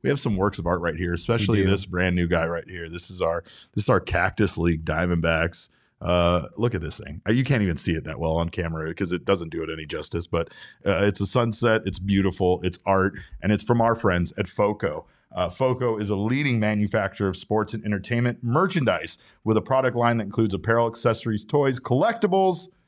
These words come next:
Speaker 1: these guys right here, novelty items, and so much more. Uh, it is the best officially licensed gear for all sports and fandoms. Uh, and of course,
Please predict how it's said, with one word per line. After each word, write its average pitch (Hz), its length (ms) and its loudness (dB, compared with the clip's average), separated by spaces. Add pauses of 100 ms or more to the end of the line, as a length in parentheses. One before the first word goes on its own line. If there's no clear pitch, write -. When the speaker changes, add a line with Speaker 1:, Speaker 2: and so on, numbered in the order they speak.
(140)
Speaker 1:
these 90 200 -4
guys 90 300 2
right 98 160 2
here, 135 320 2 (200)
novelty 123 560 2
items, 110 360 2
and 87 120 0
so 101 240 0
much 90 260 0
more. 90 360 0 (400)
Uh, 98 220 4
it 123 180 2
is 110 300 0
the 117 100 4
best 107 340 0
officially 95 400 -2
licensed 90 460 0
gear 92 220 2
for 87 120 -4
all 90 200 2
sports - 360 -4
and 85 140 -8
fandoms. 98 480 0 (320)
Uh, 92 300 2
and 92 120 0
of - 120 -4
course, 110 260 0